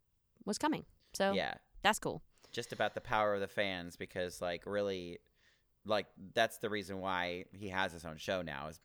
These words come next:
Speaker 2: like, it was
Speaker 1: Oh.
Speaker 2: like,
Speaker 1: Oh,
Speaker 2: the,
Speaker 1: yeah.
Speaker 2: the character, like, you know, basically, like, barely said any lines.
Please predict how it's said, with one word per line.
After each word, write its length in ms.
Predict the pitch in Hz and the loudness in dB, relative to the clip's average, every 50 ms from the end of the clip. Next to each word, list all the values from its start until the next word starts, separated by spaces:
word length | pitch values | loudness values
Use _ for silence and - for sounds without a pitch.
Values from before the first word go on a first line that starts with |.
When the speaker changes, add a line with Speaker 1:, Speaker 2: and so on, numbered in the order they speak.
| - - | -8 -4
Speaker 2:
like, 220 | 92 90 87 - | -4 -4 -4 -4
it 40 | 95 | -2
was 80 | 90 - | 4 6
Speaker 1:
Oh. 220 | 233 247 196 165 139 | 8 8 8 8 4
Speaker 2:
like, 160 | 113 107 - _ _ _ _ - | 0 -2 -4 _ _ _ _ 4
Speaker 1:
Oh, 160 | - 196 247 | 6 8 8
Speaker 2:
the, 60 | 254 | 10
Speaker 1:
yeah. 260 | 202 170 180 208 151 - - - _ _ - | 8 8 6 6 4 2 -2 -16 _ _ -6
Speaker 2:
the 80 | - 139 | -6 0
character, 540 | - 175 160 156 156 - 151 143 135 123 - | 4 4 4 4 4 2 0 0 0 0 0
like, 300 | - 135 127 123 - - | 2 4 4 4 2 -2
you 80 | 147 135 | -4 -2
know, 340 | 113 98 92 95 104 113 - - _ _ _ _ _ _ _ _ _ - | -2 0 0 0 -2 -4 -6 -10 _ _ _ _ _ _ _ _ _ -2
basically, 840 | 123 123 123 123 - 135 - 131 123 117 113 113 113 110 110 110 - _ _ _ _ _ - - _ - | 0 0 0 0 -2 -4 -2 -2 -2 -2 -2 -2 -4 -4 -4 -6 -8 _ _ _ _ _ -20 -20 _ -6
like, 260 | 110 117 110 110 - - | -2 0 0 0 2 4
barely 340 | 123 123 147 143 123 113 | 6 6 6 6 4 0
said 260 | 107 - 113 107 95 95 | 0 2 2 2 2 2
any 160 | 87 90 87 | -2 -6 -4
lines. 800 | 87 92 90 85 80 82 87 95 101 101 101 - - - - | -2 -2 -2 -2 -2 -4 -6 -6 -8 -8 -10 -12 -12 -12 -14